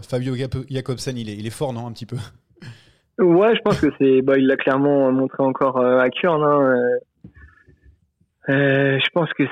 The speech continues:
Speaker 2: c'est l'un des plus rapides ou le plus rapide du moment. Je,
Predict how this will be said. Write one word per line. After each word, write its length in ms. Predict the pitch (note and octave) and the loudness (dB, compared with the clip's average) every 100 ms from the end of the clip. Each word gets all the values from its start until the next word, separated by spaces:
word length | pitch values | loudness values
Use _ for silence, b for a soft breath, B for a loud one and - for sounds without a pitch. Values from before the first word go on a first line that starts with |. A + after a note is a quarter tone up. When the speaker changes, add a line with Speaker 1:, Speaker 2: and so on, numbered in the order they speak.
| - | 0
Speaker 2:
c'est 680 | C#3+ C3+ C3+ C3+ C3+ C3 C3 | 2 4 4 4 4 4 4
l'un 300 | C3+ D3 E3+ | 4 4 4
des 140 | D3+ C#3+ | 2 2
plus 220 | - D#3 | 2 2
rapides 460 | C#3+ C#3+ - E3+ D3 | 2 0 -2 -2 0
ou 160 | F#3+ F3+ | 2 4
le 120 | D#3+ | 4
plus 180 | - E3 | 2 2
rapide 320 | D3 - D3+ | 2 0 0
du 120 | D3 | 2
moment. 380 | D3 C#3 C#3+ F3 _ - | 4 4 2 0 _ -10
Je, 580 | C3+ C3 B2+ B2+ B2+ | 0 2 4 4 2